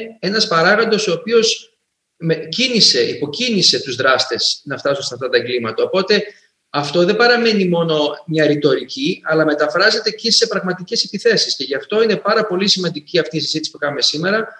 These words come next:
και οι τρόποι αντιμετώπισης, γιατί η ραζιστικοποίηση που γίνεται στο ίντερνετ δεν παραμένει στο ίντερνετ και οι θεωρίες συνωμοσίες, αλλά έχουν αντίκτυπο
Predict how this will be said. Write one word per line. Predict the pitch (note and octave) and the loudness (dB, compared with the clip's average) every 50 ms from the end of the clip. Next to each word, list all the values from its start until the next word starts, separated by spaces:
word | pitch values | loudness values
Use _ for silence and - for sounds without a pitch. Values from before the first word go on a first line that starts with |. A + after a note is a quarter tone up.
| - _ _ _ _ | -20 _ _ _ _
και | - D3+ | -4 -2
οι | D3 | 0
τρόποι | D3+ F#3+ G#3 G#3 G#3 | 2 4 4 4 4
αντιμετώπισης, | F#3+ F#3+ E3+ D3 C#3+ E3 F3 F3 E3+ F3+ A3 G#3+ F#3 | 4 2 0 2 4 4 4 4 2 0 -2 -2 -2
γιατί | E3 E3+ E3 D#3+ - G3+ G#3+ G#3+ G3+ | 0 0 -2 -2 -2 -4 -4 0 2
η | F#3 | 2
ραζιστικοποίηση | F3 E3+ D#3 D3 - - - D3+ D3+ - A3+ B3 A#3 - - E3+ | 4 4 2 0 -2 0 0 0 0 -2 -2 -2 -2 -2 -2 -2
που | - D#3+ | -2 -4
γίνεται | D#3 D3+ D#3+ D3+ - D3 | -2 -2 -2 -2 -4 -6
στο | - - C#3+ | -6 -4 -2
ίντερνετ | C#3+ C#3 - F#3 F#3+ F#3+ | -2 -2 -2 0 2 2
δεν | A3+ A3+ | 2 4
παραμένει | A3+ A3+ A3+ G#3 G3 F#3+ F3 D#3+ D3 | 4 4 2 2 2 2 0 0 -2
στο | - - C#3+ | 0 0 0
ίντερνετ | B2+ - - B2+ - C#3+ F3 G#3+ - - - _ _ _ _ _ _ | -2 -2 -4 -6 -4 -4 -4 -4 -4 -8 -12 _ _ _ _ _ _
και | _ - C#3 | _ -6 -2
οι | |
θεωρίες | C#3+ D#3 D3+ D3+ E3 D#3+ | 2 4 6 6 4 4
συνωμοσίες, | - D#3+ C#3+ C#3 C3+ - - G3 A#3 A#3+ - - E3 | 2 0 -2 0 0 0 2 2 4 4 2 2 2
αλλά | E3+ F3+ G3+ A3+ A#3 - | 2 2 4 4 4 4
έχουν | A3 G#3+ A3 G#3+ | 2 2 4 2
αντίκτυπο | G3+ E3 C#3+ G#3 G#3+ - - A#3+ G3+ B3+ | 2 2 2 -2 -4 -4 -6 -4 0 2